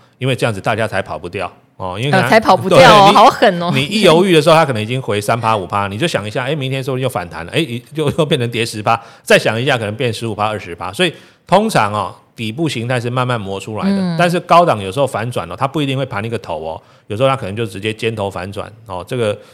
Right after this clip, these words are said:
Speaker 1: 这个就是我们长期观察，所以我们也不是只看，只看这个，这个基本面啦。其实我们技术分析也研究蛮久的，只是说后来发现说技术分析，应该说每一种方式都有它的盲点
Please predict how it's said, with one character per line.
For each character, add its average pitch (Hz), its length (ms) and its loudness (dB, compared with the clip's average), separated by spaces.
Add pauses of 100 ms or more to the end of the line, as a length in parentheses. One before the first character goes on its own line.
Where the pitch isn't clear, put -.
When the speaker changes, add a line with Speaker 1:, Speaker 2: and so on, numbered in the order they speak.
(100)
Speaker 1:
这 135 120 -8
个 113 120 -2
就 120 120 -6
是 127 80 -4
我 101 80 -2
们 95 120 -10
长 101 220 -6
期 104 100 -10
观 117 240 -2
察， 90 160 -6
所 165 140 -2
以 165 40 2
我 127 60 -2
们 131 120 0
也 117 40 2
不 117 120 -6
是 143 120 -6
只 101 220 -10
看， 120 340 -4 (320)
只 107 160 -10
看 139 260 -2
这 135 100 -4
个， 113 320 2
这 139 100 -8
个 123 100 0
基 131 200 -6
本 127 160 -6
面 110 180 -4
啦。 92 80 -6
其 139 100 -8
实 156 120 -2
我 135 120 0
们 107 240 -2 (460)
技 196 140 -2
术 175 100 2
分 165 140 4
析 160 100 -2
也 117 100 0
研 104 180 -6
究 139 120 -2
蛮 110 260 -4
久 90 220 -10
的， 87 80 -14
只 101 100 -14
是 123 120 -8
说 131 180 0
后 139 100 2
来 107 120 2
发 117 180 -2
现 110 160 -6
说 110 160 -4
技 143 140 -8
术 139 100 -4
分 127 180 -2
析， 127 320 -6 (500)
应 160 60 -6
该 170 80 2
说 170 260 2
每 120 200 -2
一 147 40 0
种 110 140 -2
方 113 200 -2
式 117 60 -4
都 117 120 -4
有 92 100 -2
它 107 100 -8
的 104 80 -6
盲 92 300 -10
点 - 160 -16